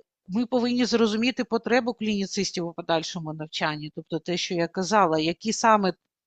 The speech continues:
е, теми викликають більше питань, викликають більше дискусій, і саме далі, в подальшому навчанні,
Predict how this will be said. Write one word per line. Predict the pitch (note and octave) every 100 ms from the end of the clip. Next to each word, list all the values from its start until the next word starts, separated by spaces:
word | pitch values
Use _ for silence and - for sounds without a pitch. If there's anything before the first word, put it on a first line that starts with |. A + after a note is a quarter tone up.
| _ _ -
е, | G3 F3+
теми | E3+ - A#3+ C#4+ G#3+ D#3+ _ _ _
викликають | F#3 G#3+ _ _ - B3 A#3+ A#3+ G#3 G3
більше | E3+ A3+ A#3 - G3
питань, | - F#3 G3 A#3 B3 - _ _
викликають | F#3+ G#3 A#3+ B3 A3+ G#3 F#3+
більше | - A3+ B3 G#3 - F#3 D#3+ _ _ _ -
дискусій, | G3 - A#3+ C4+ - A#3+
і | G3 -
саме | G3+ A#3 A3 G#3+ -
далі, | - G#3 A#3 C4 F#3+ - _ _ _
в | -
подальшому | G#3 G#3+ F3+ - F3 E3
навчанні, | E3 D#3+ - G3+ A#3+ A3 E3